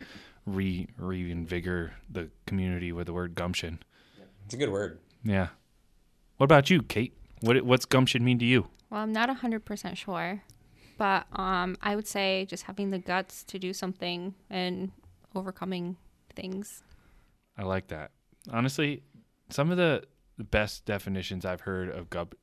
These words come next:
Speaker 1: gumption, I mean, it means something different to everybody, I think, but that's why I love the word. But, uh, just having the guts, yeah, I, that re-,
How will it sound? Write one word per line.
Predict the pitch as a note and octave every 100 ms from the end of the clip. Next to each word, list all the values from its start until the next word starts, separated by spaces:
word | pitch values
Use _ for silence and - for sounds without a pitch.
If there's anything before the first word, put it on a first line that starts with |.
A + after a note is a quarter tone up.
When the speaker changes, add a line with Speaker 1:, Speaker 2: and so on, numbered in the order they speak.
| -
Speaker 1:
gumption, | G2 F#2+ A2+ G#2 G2+
I |
mean, | G#2 A2
it |
means | A2 C#3 C#3
something | B2+ G#2 F#2
different | F#2+ G2+
to | F#2
everybody, | F2 F#2+ G2+ G#2
I |
think, | G#2 A2 G2+
but | G2+ F2+ - - - -
that's | A#2+ C3
why |
I | G2+
love | G2 G2
the |
word. | E2 E2+ G2+ G#2+ _ _ _ _ _ -
But, | G#2+ F#2+ - _ -
uh, | F#2+ F2+ E2+ E2 D#2+ - _ - _ _ _ _ _ _ _ _ _ _ -
just | - B2+ - -
having | A2+ G#2
the | G2+
guts, | G#2+ A2+ - A2+
yeah, | A2 E2 - A2
I, | A#2 -
that | B2 A2+
re-, | A#2+